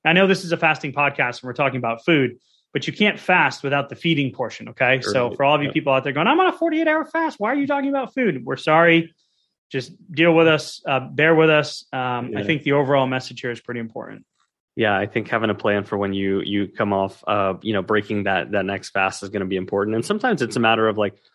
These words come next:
Speaker 2: what you have available in your kitchen. You know, you might need to level up some of your tools, like, get a new recipe book, get a, you know, like I said, get an Instant Pot or something like that. I'm gonna,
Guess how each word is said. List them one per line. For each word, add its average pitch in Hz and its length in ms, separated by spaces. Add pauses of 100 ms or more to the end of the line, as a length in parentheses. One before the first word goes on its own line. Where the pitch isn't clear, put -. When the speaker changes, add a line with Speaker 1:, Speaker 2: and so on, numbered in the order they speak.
(120)
Speaker 2:
what 117 160
you 123 80
have 120 160
available 107 420
in 104 60
your 98 100
kitchen. 101 480
You 107 120
know, 104 100
you 110 100
might 113 160
need 123 140
to 110 60
level 107 280
up 110 180
some 113 160
of 110 60
your 104 120
tools, 113 360
like, 98 200 (120)
get 101 140
a - 20
new 123 140
recipe 113 340
book, 95 280 (100)
get 104 180
a, 107 220 (300)
you - 60
know, 104 80
like 104 160
I 110 60
said, 104 240
get 104 140
an 123 80
Instant 101 320
Pot 95 200
or 87 60
something 95 300
like 92 160
that. 92 160
I'm 120 80
gonna, 120 240